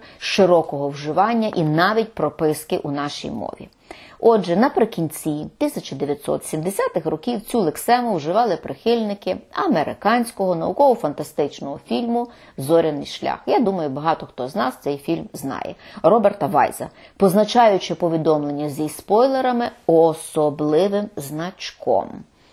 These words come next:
Тобто не читайте те, що пишуть ці люди, які знають наперед, що там у «Зоряних шляхах» відбувається.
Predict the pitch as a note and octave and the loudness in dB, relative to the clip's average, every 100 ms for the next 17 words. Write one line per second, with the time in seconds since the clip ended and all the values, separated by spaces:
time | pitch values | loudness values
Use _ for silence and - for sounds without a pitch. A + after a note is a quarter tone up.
0 | - - _ F3+ E3 - C4 B3+ D#3 F3 | -20 -20 _ 2 2 2 0 2 0 -2
1 | - G3+ D#3+ A2+ - C#3+ - D4 F#4+ - | 0 -2 0 0 -2 -4 2 2 2 -6
2 | - G3 G3 - - - D3 E3 A#3+ A#3+ | -4 0 -2 -4 -10 -8 -4 -2 -2 -2
3 | D#3+ C#3+ C#3+ D#3 D3 - - B3 G#3+ - | -2 -4 -4 -2 -2 -4 0 4 4 2
4 | - G#3+ G3+ E3 C#3+ E3 E3 D3 D3 - | -2 -2 -2 -2 -2 0 0 0 -4 -8
5 | C#3+ F3 F3+ D#3+ D#3 - - - - | -4 0 0 -2 -4 -4 -4 -4 -14